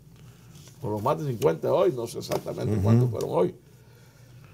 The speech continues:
Speaker 1: Pero, eh, eh, eh, eh, yo no he visto, no conozco a nadie que haya dicho, "No me acojo a la ley de amnistía y quiero quedarme aquí a pagar mis delitos porque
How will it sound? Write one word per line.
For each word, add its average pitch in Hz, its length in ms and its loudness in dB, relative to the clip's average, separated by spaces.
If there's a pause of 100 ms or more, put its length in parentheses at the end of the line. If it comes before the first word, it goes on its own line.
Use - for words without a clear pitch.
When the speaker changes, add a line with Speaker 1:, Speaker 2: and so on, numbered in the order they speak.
(320)
Speaker 1:
Pero, 135 420 4
eh, 117 180 -2
eh, 117 220 0
eh, 110 280 0 (220)
eh, 104 280 0
yo 120 140 6
no 151 120 2
he 180 60 4
visto, 170 440 -2 (160)
no 139 160 0
conozco 185 560 0 (220)
a 113 80 -6
nadie 170 480 2
que 135 100 -4
haya 131 120 2
dicho, 143 520 -4 (1700)
"No 123 160 2
me 151 100 2
acojo 143 440 0
a 107 40 -2
la 107 120 -4
ley 110 180 -2
de 123 140 -2
amnistía 135 540 -2 (1400)
y 117 80 -4
quiero 104 320 2
quedarme 117 380 0
aquí 135 280 -6 (1300)
a 110 140 -4
pagar 101 320 -2
mis 143 140 -2
delitos 113 480 -2
porque - 280 -14